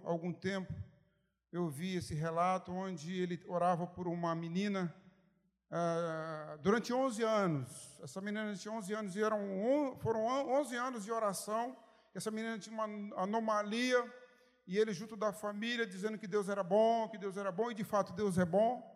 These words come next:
e ele ajudando aquela família a resolver essa questão diante de Deus. E ao mesmo tempo ele orava também por uma irmã que não conseguia engravidar e era o desejo do seu coração.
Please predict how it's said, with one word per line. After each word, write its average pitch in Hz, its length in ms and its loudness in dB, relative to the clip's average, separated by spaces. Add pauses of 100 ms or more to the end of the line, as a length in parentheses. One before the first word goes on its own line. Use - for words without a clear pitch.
(460)
e 190 80 -6
ele 226 240 -2 (460)
ajudando 254 560 6
aquela 196 260 0
família 185 680 -4 (600)
a 175 220 -2
resolver 175 480 0
essa 170 200 -6
questão 175 520 -4
diante 151 320 -4
de 147 100 -14
Deus. 131 560 -4 (880)
E 220 80 4
ao 240 100 10
mesmo 254 380 4
tempo 269 460 2
ele 247 120 0
orava 240 320 0
também 233 280 -4
por 233 160 -12
uma 233 260 -4
irmã 226 480 0
que 262 160 -10
não 277 100 -6
conseguia 240 380 -6
engravidar 214 640 2
e 220 60 -2
era 214 100 -2
o 196 80 -8
desejo 175 600 2
do 151 100 -14
seu 156 240 -2
coração. 135 580 -8